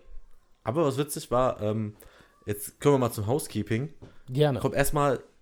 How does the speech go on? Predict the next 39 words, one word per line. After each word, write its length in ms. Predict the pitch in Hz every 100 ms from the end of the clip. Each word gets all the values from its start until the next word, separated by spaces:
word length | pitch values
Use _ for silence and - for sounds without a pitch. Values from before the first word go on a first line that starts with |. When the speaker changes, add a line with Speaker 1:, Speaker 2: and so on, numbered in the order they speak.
| -
Speaker 1:
Rubrik 760 | 107 110 113 117 170 - - - _
interne 540 | 127 175 147 127 131 127
Kritik. 540 | - 120 160 202 - - - - -
Speaker 2:
<laughs> 80 | 151 - - - - - -
Speaker 1:
Äh, 320 | 135 139 139 208 - - -
weißt 240 | - 165 -
du 60 |
noch, 160 | 180 180
dass 180 | 175 160
wir 80 | 139
Speaker 2:
Okay. 80 |
Speaker 1:
mal 40 | 135
den 140 | 131
Vorschlag 340 | 120 156 - 143
gemacht 280 | 131 143 -
haben, 280 | 139 135 127
dass 200 | 120 -
wir 220 | 120 113
eine, 400 | 110 110 107 104
bei 100 | 107
Spotify 640 | - 139 151 - 131 127 -
eine 300 | - 113 107
Playlist 460 | 104 127 139 170 -
aufbauen? 420 | 147 - 147 160 - - - - -
Speaker 2:
Ja, 240 | 151 175 165
nee, 120 | 151
haben 120 | 139
wir 80 | 131
nicht 160 | 127
gemacht. 260 | - 120 - -
Speaker 1:
Doch, 320 | 127 147 -
wir 60 | 110
haben 160 | 110
zwei 220 | 120 139 139
Lieder 200 | 147 147
drin. 260 | 151 185 226 - -
<laughs> 640 | 247 - - - - -
Speaker 2:
Sehr 260 | 139 135 151
geil. 320 | 135 120 120